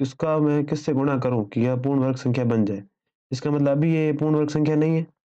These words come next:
ठीक है। अपन को कैसे पता पड़ेगा कि ये पूर्ण वर्ग संख्या नहीं है? मैंने बताया आपको कि आप इसके अगर अभाज्य गुणनखंड करोगे और दो, दो के जोड़े नहीं बनेंगे तो ये पूर्ण वर्ग संख्या नहीं होगी, ठीक है। मैंने पहले कह दिया है, नहीं है।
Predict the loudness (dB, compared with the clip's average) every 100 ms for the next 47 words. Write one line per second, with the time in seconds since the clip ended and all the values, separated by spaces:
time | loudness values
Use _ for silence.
0 | _ _ _ _ -4 -2 -2 -8 _ _
1 | _ -4 -2 0 0 0 0 0 0 2
2 | 2 0 0 0 0 0 0 0 2 2
3 | 0 -4 -2 0 0 0 0 0 -2 -2
4 | -2 0 0 -2 0 0 2 0 0 0
5 | 0 0 0 0 2 0 -2 -6 -20 -20
6 | _ -4 0 0 2 2 2 2 2 2
7 | 2 2 2 0 2 0 0 0 0 2
8 | 2 2 0 -2 -4 -4 -4 -4 _ _
9 | _ -2 0 2 0 0 2 2 2 2
10 | 2 0